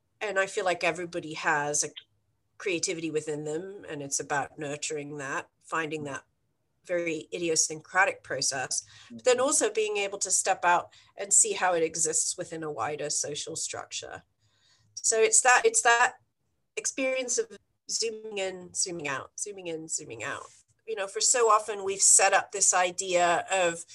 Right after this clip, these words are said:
Speaker 1: you know, psychology versus sociology. One, you solve all the problems of the world, one person at a time,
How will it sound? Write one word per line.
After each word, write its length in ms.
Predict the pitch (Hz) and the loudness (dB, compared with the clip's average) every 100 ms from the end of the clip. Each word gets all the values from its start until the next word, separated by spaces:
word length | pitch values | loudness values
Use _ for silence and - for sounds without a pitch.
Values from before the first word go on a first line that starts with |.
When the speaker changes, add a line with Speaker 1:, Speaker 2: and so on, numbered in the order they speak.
| - - _ | -20 -20 _
Speaker 1:
you 80 | 190 | -10
know, 260 | 180 170 170 | -2 0 2
psychology 720 | 170 190 175 190 175 175 165 | 4 4 2 0 0 0 -4
versus 400 | 156 156 - 165 | -2 0 2 2
sociology. 760 | 170 156 160 156 151 156 165 160 | 0 -2 -2 -2 -2 -2 -4 -4
One, 440 | 170 175 170 175 | 2 2 2 0
you 100 | 170 | -2
solve 280 | 165 185 160 | 0 0 0
all 80 | 156 | -2
the 80 | 156 | -2
problems 360 | 170 165 156 | -2 -2 -6
of 40 | 165 | -6
the 140 | 160 | -4
world, 460 | 170 160 160 156 156 - - _ | -2 0 0 -2 -6 -20 -20 _
one 160 | 180 165 | -2 0
person 400 | 190 175 - 170 | 2 2 2 0
at 60 | |
a 60 | 156 | -2
time, 760 | - 180 170 170 165 165 165 | 0 2 2 2 0 -2 -4